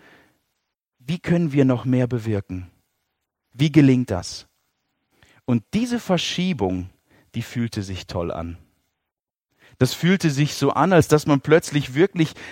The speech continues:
den Eindruck hatte, „Hey, wir, wir sind dran, wir, wir, wir sammeln Schätze im Himmel, das ist gut.“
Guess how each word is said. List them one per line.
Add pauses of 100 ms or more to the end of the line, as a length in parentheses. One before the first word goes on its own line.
(160)
den
Eindruck
hatte,
„Hey, (140)
wir,
wir
sind
dran,
wir,
wir,
wir
sammeln
Schätze
im
Himmel,
das
ist
gut.“